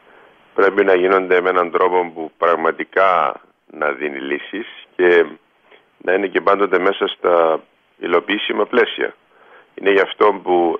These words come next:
εμείς δώσαμε προτεραιότητα στα κουρεμένα ταμεία προνοία. Έχουμε,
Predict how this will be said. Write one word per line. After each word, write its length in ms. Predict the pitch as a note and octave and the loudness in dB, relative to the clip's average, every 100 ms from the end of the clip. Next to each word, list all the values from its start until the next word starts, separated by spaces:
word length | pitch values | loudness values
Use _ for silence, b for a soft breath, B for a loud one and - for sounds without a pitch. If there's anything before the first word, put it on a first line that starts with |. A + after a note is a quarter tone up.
| E2 | -4
εμείς 220 | E2+ E2 - | -6 -4 -2
δώσαμε 380 | F#2 F#2+ F2 | 0 0 0
προτεραιότητα 760 | E2 E2+ D#2+ D#2+ F2 E2 D2 C2+ - _ | 0 -2 2 2 4 2 -2 -6 -8 _
στα 360 | - - D2 C#2 | -20 -8 -6 -4
κουρεμένα 540 | - D2+ D2+ F2 E2 | -4 -2 0 0 0
ταμεία 340 | C#2 C#2+ C#2+ C#2 | -2 -6 -6 -6
προνοία. 420 | C#2+ C#2 D#2 G2+ | -6 -4 -2 -2
Έχουμε, 400 | - F#2 D#2+ E2 | -2 -4 -2 -4